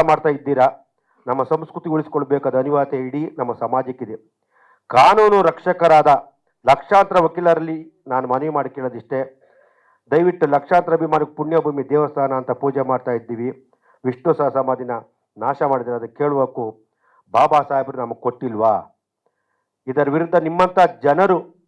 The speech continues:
ದನಿ ಎತ್ತಬಾರ್ದು, ನಮ್ಮಂಥ ಜನರು ದನಿ ಎತ್ತಬಾರ್ದ? ಕಾನೂನು ರಕ್ಷಣೆ ನಮಗೆ ನ್ಯಾಯ ಸಿಗಲ್ವಾ? ತಿಳಿದು ದಯಮಾಡಿ ನಮಗೆ ತಿಳಿಸಿ, ನ್ಯಾಯ ಕೊಡಿಸಿ ಅಂತ ಮನವಿ ಮಾಡ್ತೀನಿ. ಚಿತ್ರರಂಗದ ಬೆಳೆಗೆ ಅಂತ ಕೊಟ್ಟಿರೋ ಸರ್ಕಾರ ಇಪ್ಪತ್ತು ಎಕರೆನ ಅದು ಅವ್ರ ಪ್ರಿಯ ಜೊತೆ ಆಸ್ತಿ ಹೇಗಾಗುತ್ತೆ?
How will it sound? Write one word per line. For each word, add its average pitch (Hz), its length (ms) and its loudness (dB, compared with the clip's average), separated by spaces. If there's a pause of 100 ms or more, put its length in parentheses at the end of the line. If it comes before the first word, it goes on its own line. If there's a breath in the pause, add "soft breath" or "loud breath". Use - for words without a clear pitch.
(100)
ದನಿ 156 260 -2
ಎತ್ತಬಾರ್ದು, 127 500 0
ನಮ್ಮಂಥ 131 300 -4
ಜನರು 117 340 -8
ದನಿ 123 140 -4
ಎತ್ತಬಾರ್ದ? 113 320 -6 (600)
ಕಾನೂನು 185 500 4
ರಕ್ಷಣೆ 160 300 0
ನಮಗೆ 147 560 -8 (160)
ನ್ಯಾಯ 131 280 -2
ಸಿಗಲ್ವಾ? 117 640 -2 (800)
ತಿಳಿದು 185 380 2
ದಯಮಾಡಿ 170 340 2
ನಮಗೆ 156 200 -2
ತಿಳಿಸಿ, 165 380 -4
ನ್ಯಾಯ 143 280 0
ಕೊಡಿಸಿ 143 280 -4
ಅಂತ 135 120 -6
ಮನವಿ 135 200 0
ಮಾಡ್ತೀನಿ. 120 440 -6 (640)
ಚಿತ್ರರಂಗದ 190 580 2
ಬೆಳೆಗೆ 160 320 2
ಅಂತ 165 160 2
ಕೊಟ್ಟಿರೋ 151 400 -2
ಸರ್ಕಾರ 143 440 2
ಇಪ್ಪತ್ತು 139 420 0
ಎಕರೆನ 127 260 -4 (680 soft breath)
ಅದು 156 560 -2
ಅವ್ರ 135 140 2
ಪ್ರಿಯ 160 300 -2
ಜೊತೆ 151 240 -4
ಆಸ್ತಿ 143 420 0
ಹೇಗಾಗುತ್ತೆ? 127 800 0